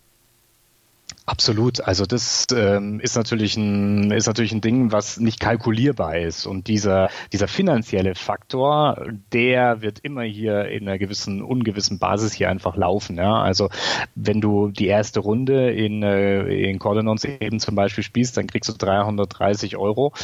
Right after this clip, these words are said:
ne? Ähm, davon kannst du dir halt vielleicht nochmal das Hotel oder die Hotelübernachtung bezahlen und wenn's gut läuft, vielleicht dann noch einen Teil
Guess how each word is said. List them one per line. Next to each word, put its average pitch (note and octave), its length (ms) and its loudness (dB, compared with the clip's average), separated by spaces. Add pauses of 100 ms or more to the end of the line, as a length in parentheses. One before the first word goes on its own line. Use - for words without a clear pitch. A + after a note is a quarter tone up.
(280)
ne? A2 260 0 (120)
Ähm, G2+ 320 0
davon G2+ 420 0
kannst G#2 220 -2
du - 20 -8
dir G#2 140 0
halt G2 160 -2
vielleicht G2 260 -2
nochmal G2 300 0
das F#2+ 200 -4
Hotel G#2+ 600 0
oder G#2+ 180 -2
die G2+ 120 0
Hotelübernachtung A#2+ 800 0
bezahlen C3+ 640 0
und G#2+ 140 -6
wenn's G2+ 180 -2
gut A#2 160 -10
läuft, A#2 280 0
vielleicht G#2+ 340 -2
dann G#2 80 -4
noch G2+ 140 -6
einen G2+ 100 -10
Teil G#2+ 340 2